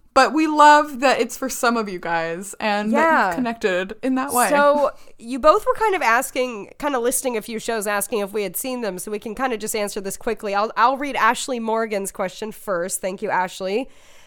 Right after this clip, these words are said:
Speaker 2: Ashley asked, "I'll read the full question first, and then we can kind of answer as we go, okay? A-, or af-,
Speaker 1: Mm-hmm.
Speaker 2: we can answer after." So the full question is,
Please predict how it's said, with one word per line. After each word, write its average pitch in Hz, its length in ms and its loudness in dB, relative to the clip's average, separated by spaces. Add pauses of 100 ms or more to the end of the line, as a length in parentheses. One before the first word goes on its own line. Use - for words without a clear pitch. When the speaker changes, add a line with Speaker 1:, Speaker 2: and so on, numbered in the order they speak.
(160)
Speaker 2:
Ashley 294 520 2
asked, 190 380 4
"I'll 240 140 6
read 302 200 2
the 311 80 -2
full 254 300 4
question 254 460 2
first, 247 480 -2
and 214 140 -4
then 226 80 -4
we 214 140 -2
can - 160 -6
kind 202 260 -2
of 185 80 0
answer 185 680 -2 (260)
as 190 220 0
we 185 120 -4
go, 160 320 -4
okay? 175 320 -2
A-, 190 200 0
or 196 180 0
af-, 190 180 6
Speaker 1:
Mm-hmm. 202 120 -8
Speaker 2:
we 220 100 -6
can 247 120 0
answer 214 300 0
after." - 340 -8 (260)
So - 180 2
the 240 100 -2
full 285 220 6
question 190 400 0
is, 170 200 -4